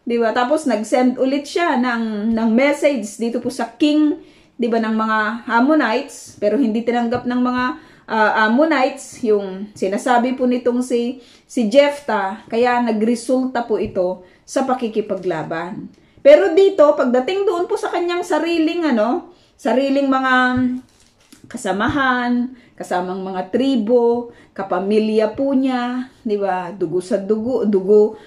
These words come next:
ang dugo, ang, ang dugo na dumadaloy po sa kanila ay pare-parehas. Parang hindi niya na dinaan sa, sa diplomacy.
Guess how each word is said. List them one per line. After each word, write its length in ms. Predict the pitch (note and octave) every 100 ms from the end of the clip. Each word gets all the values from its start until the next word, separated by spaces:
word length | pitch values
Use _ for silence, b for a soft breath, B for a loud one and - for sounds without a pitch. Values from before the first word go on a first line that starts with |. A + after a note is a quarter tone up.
| B -
ang 240 | G#3+ F#3+
dugo, 320 | F#3 F#3 F3+
ang, 400 | - G3 F3+ G3+
ang 20 |
dugo 220 | F#3+ F#3+ B3
na 160 | A#3
dumadaloy 640 | G3+ G3+ F#3+ G#3 G#3+ G#3+ A3
po 160 | G#3+
sa 160 | - A3
kanila 400 | A3 C4 B3+ E3
ay 320 | G3 F#3+ G3 b b _
pare-parehas. 1200 | F#3+ G3+ G3 G3+ A3 A3 G#3+ F3+ F3 - - - _ _ _
Parang 360 | G#4 F#4 F#4 G4+
hindi 320 | D4+ D4 D#4
niya 160 | D#4
na 120 | D4 B3
dinaan 520 | C4+ B3 - B3+ B3+
sa, 320 | A3 G3+ A#3 b b b _
sa 160 | - B3
diplomacy. 1040 | B3 B3 B3 A#3 F#3 F3 - G#3+ G#3+ -